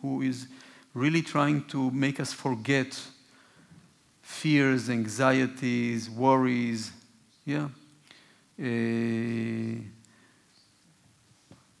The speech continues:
but what, what I hoped will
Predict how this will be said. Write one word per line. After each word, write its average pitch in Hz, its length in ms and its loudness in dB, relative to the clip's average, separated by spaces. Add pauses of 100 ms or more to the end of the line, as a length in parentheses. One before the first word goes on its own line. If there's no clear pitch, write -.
(480)
but 131 320 -4
what, 175 160 -2
what 170 180 2
I 185 280 0 (840)
hoped 180 440 -4
will 135 220 0